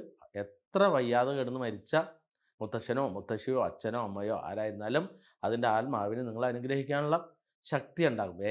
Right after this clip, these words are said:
ഏതൊരു ദേവത അനുഗ്രഹിക്കുന്നതിനേക്കാളും കൂടുതൽ അനുഗ്രഹം തരാൻ കഴിവുള്ളതാണ് മരിച്ചു പോകുന്ന ആളുടെ ആത്മാവിനെന്ന യാഥാർത്ഥ്യം അറിയുക. അതേപോലെ ഏത് നാളിൽ മരിച്ചാലും ഒരാൾ മരിക്കുന്നത് കൊണ്ട് മറ്റൊരാൾക്ക് കുടുംബത്തിൽ ഒരിക്കലും മരണം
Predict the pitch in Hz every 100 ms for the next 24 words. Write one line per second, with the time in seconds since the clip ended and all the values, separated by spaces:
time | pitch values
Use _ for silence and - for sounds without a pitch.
0 | 117 139 156 165 180 180 143 131 139 147
1 | 160 160 139 139 139 143 143 139 151 165
2 | 151 139 147 196 226 - _ _ - 110
3 | 117 120 139 131 110 120 120 110 113 113
4 | 107 107 101 117 170 - _ - 107 113
5 | 123 113 110 110 101 110 98 95 98 101
6 | 107 107 104 85 92 95 92 113 92 90
7 | 110 160 - _ - 139 202 127 120 120
8 | 123 147 180 175 104 104 117 104 85 -
9 | 98 85 110 90 _ _ _ 147 175 147
10 | 147 127 117 117 123 107 98 95 110 147
11 | 110 - 160 101 98 95 160 175 - _
12 | 117 117 107 110 107 120 113 _ - -
13 | 185 156 123 135